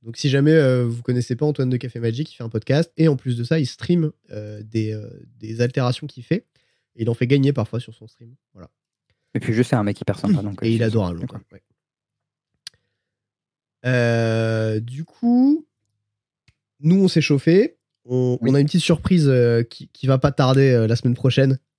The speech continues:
Speaker 1: Euh, une photo notamment que vous allez voir tourner sur Twitter, à mon avis.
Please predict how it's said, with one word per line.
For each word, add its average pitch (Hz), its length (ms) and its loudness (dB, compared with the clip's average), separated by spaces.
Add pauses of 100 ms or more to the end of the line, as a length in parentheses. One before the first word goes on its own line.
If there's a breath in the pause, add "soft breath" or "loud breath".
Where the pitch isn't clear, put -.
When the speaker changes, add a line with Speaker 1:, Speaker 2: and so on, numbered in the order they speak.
(120)
Speaker 1:
Euh, 98 340 -4 (180)
une 151 140 4
photo 156 300 4
notamment 131 400 2
que 127 40 -2
vous 123 120 -4
allez 120 100 0
voir 123 180 0
tourner 131 220 0
sur 131 160 -4
Twitter, 127 240 -6
à 127 140 2
mon 113 100 -2
avis. 117 220 0